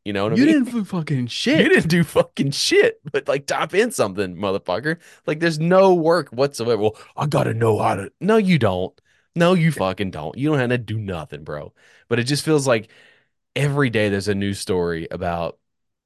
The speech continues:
Speaker 1: A I bros. And I'm like, "I hate these people. Like, I fucking hate these people. Go away. Go back to your
Speaker 2: And
Speaker 1: fucking,
Speaker 2: it's
Speaker 1: go back." Like, you're like Gollum. Go back into your fucking cave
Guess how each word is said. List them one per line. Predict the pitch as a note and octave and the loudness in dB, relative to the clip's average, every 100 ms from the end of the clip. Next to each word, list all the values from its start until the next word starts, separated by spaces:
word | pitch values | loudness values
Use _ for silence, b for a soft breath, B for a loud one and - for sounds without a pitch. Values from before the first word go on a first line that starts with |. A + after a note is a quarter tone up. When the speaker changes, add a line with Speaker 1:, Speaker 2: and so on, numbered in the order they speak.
| _ G#2+ | _ -4
Speaker 1:
A | G#2 F#2 | 0 0
I | E2+ E2+ | -2 -2
bros. | E2 D#2+ D#2 D#2 D#2 | -4 -4 -6 -8 -10
And | - | -10
I'm | F2+ F2 | -10 -8
like, | E2 E2 - | -8 -10 -12
"I | - | -6
hate | C#3 F#3 | -2 -2
these | - - | -4 -14
people. | - - | -18 -14
Like, | C#3 D3 | -8 -8
I | |
fucking | - F#3+ A#3+ A3+ | -2 -2 0 0
hate | C3+ C#3 - | 0 -2 -4
these | F#2 - | -10 -10
people. | D#2 - - | -12 -12 -4
Go | C3 G#3 | 2 2
away. | C4+ F3 A#2+ E2 _ _ _ | 2 0 -2 -6 _ _ _
Go | F3+ | -4
back | G3 B3+ B3+ | 0 -2 -2
to | G3 | -8
your | G3 | -8
Speaker 2:
And | |
Speaker 1:
fucking, | - E3+ F3+ F3 E3 | 0 0 2 0 0
Speaker 2:
it's | D#3+ b b _ _ _ _ _ _ - | -6 b b _ _ _ _ _ _ -10
Speaker 1:
go | C#3+ F3+ | 0 0
back." | A3+ A3+ _ _ _ _ _ D#3 | 0 -2 _ _ _ _ _ -4
Like, | D#3 D#3 | -2 2
you're | G3+ | 2
like | G#3+ C#3 | 2 0
Gollum. | B2 F2+ C2+ - A#2 | -2 -2 -6 -8 0
Go | D#3+ E3+ | 2 4
back | D3+ D#2+ - - | 2 0 -10 -4
into | C3+ B2 | -4 -4
your | A2 | -8
fucking | - C#3+ C#3 D#3+ D3 | -4 -2 -2 -2 -4
cave | B2 G2 F2+ F2 | -2 0 -2 -6